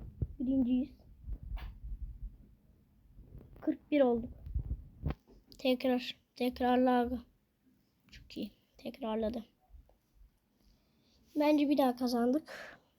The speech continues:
Kırk bir olduk. Bence bugün bir maxlarız gibi duruyor. Şimdiden sekiz dakika olduysa biz bunu bir yirmi dakikada kasarız ya. Kolay. Yirmi dakikada kolay.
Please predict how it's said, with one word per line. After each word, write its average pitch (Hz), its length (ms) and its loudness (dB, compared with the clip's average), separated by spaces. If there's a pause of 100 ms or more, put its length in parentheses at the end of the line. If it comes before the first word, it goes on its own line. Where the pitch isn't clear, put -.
(160)
Kırk - 280 -14
bir 262 60 -2
olduk. 233 500 -2 (1080)
Bence 277 380 4
bugün 269 280 4
bir 247 140 0 (300)
maxlarız 262 640 0
gibi 247 260 0
duruyor. 254 360 2 (920)
Şimdiden 277 600 4
sekiz 262 380 -4
dakika 262 300 0
olduysa 262 640 2 (1500)
biz 277 180 0
bunu 277 200 6
bir 277 60 4
yirmi 269 340 6
dakikada 254 540 0 (220)
kasarız 240 600 -4
ya. - 260 -10 (140)
Kolay. 233 340 -2 (1120)
Yirmi 247 240 2
dakikada 233 380 -2
kolay. 214 320 -6